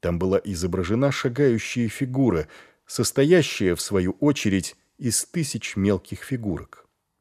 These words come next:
И результат походил на плетеное чучело, сотворенное одним из диких племен, что жили неподалеку от Пупа. Эти племена собирались каждый год, чтобы отпраздновать еще один великий оборот, совершенный природой.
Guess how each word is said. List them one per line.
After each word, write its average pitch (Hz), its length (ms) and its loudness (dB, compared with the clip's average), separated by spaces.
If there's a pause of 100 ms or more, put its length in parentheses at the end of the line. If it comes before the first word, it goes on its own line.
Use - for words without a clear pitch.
(320)
И 82 80 -6
результат 95 560 0
походил 104 420 2
на 101 120 2
плетеное 101 580 0
чучело, 98 520 -2 (360)
сотворенное 160 720 4
одним 127 540 2
из 92 120 -2
диких 104 420 -2
племен, 113 500 0
что 90 220 -6
жили 98 300 0
неподалеку 85 760 -2
от 78 160 -10
Пупа. - 460 -8 (580)
Эти 87 220 -6
племена 107 420 0
собирались 95 540 0
каждый 117 320 0
год, 214 220 2 (320)
чтобы 180 300 4
отпраздновать 165 680 6
еще 147 460 0
один 104 280 2
великий 98 380 0
оборот, 92 480 4
совершенный 90 720 -2
природой. 80 640 -6